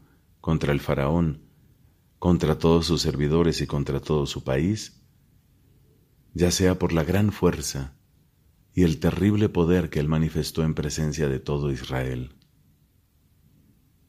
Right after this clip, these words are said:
Palabra de Dios. Te alabamos, Señor.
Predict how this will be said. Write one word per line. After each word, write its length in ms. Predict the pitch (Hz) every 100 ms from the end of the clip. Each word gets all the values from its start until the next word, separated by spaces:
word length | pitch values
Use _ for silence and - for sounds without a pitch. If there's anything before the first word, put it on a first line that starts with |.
| _ _ _ _ _ - -
Palabra 500 | 76 76 82 92 85
de 160 | 80
Dios. 520 | 71 69 62 - - - _ _ _ _ _ _ _ _ _ _ _ _ _ -
Te 120 | 85
alabamos, 500 | 73 71 71 69 65
Señor. 540 | 69 65 64 62 -